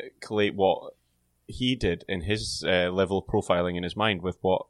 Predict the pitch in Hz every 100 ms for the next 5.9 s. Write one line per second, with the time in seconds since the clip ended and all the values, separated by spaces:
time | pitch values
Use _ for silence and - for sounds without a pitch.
0 | - - 98 92 131 - - 85 87 -
1 | 104 135 98 98 104 123 - 165 127 -
2 | 117 98 - - - 170 117 107 107 -
3 | 95 95 101 143 95 - - _ _ -
4 | 135 110 - - - 151 127 - _ _
5 | _ _ _ - _ - 180 104